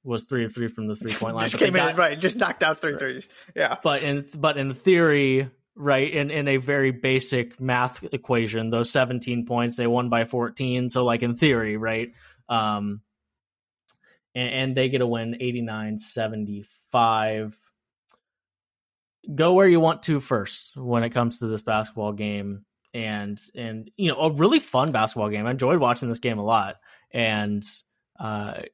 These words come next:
Speaker 1: Arizona kinda kept the, I-, Indiana at arm's length for a lot of the game. Indiana kept,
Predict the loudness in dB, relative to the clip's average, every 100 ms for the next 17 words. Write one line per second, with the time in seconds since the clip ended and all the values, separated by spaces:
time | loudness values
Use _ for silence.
0 | 0 2 4 2 2 2 2 2 0 0
1 | -2 0 -2 0 0 0 -2 0 2 0
2 | -2 -6 -10 -8 -4 0 0 0 -2 -4
3 | -4 -4 -4 -4 -4 -4 -2 2 4 4
4 | 2 0 0 0 -2 -4 -2 0 0 -2
5 | -4 0 -2